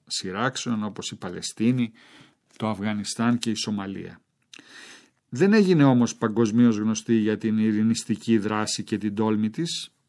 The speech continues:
αλλά για την κακοτυχία της. Αυτή την ένθερμη ακτιβίστρια και ορκισμένη εχθρό της ιταλικής εμπλοκής στον πόλεμο του Ιράκ,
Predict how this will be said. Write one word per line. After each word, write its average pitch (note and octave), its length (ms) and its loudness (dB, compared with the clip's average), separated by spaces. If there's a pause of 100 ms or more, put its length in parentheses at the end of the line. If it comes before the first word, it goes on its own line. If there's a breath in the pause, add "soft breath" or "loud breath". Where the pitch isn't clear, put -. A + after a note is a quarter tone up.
(540)
αλλά B2+ 240 -4
για C3 180 -4
την C3 320 -8
κακοτυχία C3+ 760 -6
της. - 360 -20 (1040 loud breath)
Αυτή D3+ 440 2
την B2 240 4
ένθερμη A2 680 2
ακτιβίστρια G#2+ 840 -2
και G#2+ 220 -2
ορκισμένη A#2+ 720 4
εχθρό A#2 520 2
της - 240 -6
ιταλικής A2 600 0
εμπλοκής G#2+ 520 0
στον G2+ 200 -6
πόλεμο G#2 360 -2
του G2 140 -10
Ιράκ, A#2 340 -4